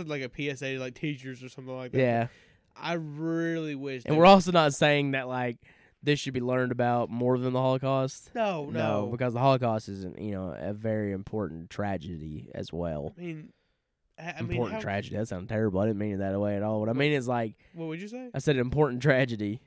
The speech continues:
Speaker 2: The Holocaust was an absolute
Speaker 1: <laughs>
Speaker 2: tragedy and should never have happened, is what I'm getting at. But it,
Speaker 1: Uh,
Speaker 2: and it's
Speaker 1: yeah.
Speaker 2: important to learn about it because of that.
Speaker 1: 'Cause,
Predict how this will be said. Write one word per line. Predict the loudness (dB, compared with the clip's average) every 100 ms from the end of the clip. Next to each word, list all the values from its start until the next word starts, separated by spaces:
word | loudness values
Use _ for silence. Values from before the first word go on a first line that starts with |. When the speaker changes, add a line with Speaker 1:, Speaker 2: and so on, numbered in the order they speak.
| _ _ _ _ _ _ _ _ _ _ _ _ _ _
Speaker 2:
The | 4
Holocaust | 8 8 10 6 6 2
was | 0
an |
absolute | 2 2 0 -2 -4 -2
Speaker 1:
<laughs> |
Speaker 2:
tragedy | -2 0 -2 -6
and | -6
should | -2
never | 0 2 0
have | -2
happened, | -2 -2 -6 -6
is | -4
what | -4
I'm | -2
getting | -4 -6
at. | -10 -6
But | -4
it, | -2
Speaker 1:
Uh, | -2
Speaker 2:
and | -4
it's | -4
Speaker 1:
yeah. |
Speaker 2:
important | -2 2 2 0 -8
to |
learn | 0 2 2
about | -2 -6
it | -6
because | -4 -4 -4
of | -12
that. | -14 -18 _ _ -12
Speaker 1:
'Cause, | -10